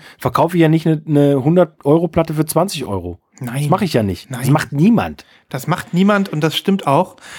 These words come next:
Speaker 2: Nur, ähm, also da gebe ich dir vollkommen recht. Aber wenn du jetzt jemanden triffst,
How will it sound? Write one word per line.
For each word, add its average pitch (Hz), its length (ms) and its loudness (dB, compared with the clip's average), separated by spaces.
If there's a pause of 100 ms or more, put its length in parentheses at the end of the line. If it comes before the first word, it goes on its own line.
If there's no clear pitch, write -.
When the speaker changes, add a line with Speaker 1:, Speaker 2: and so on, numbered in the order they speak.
(200)
Speaker 2:
Nur, 165 380 2
ähm, 156 380 0
also 147 140 -2
da 147 80 0
gebe 202 160 -2
ich 196 80 -4
dir 185 120 0
vollkommen 190 400 -2
recht. 156 320 -4 (420)
Aber 139 500 -2 (300)
wenn 165 220 0
du 196 60 4
jetzt 170 380 0
jemanden 170 460 -2
triffst, - 540 -4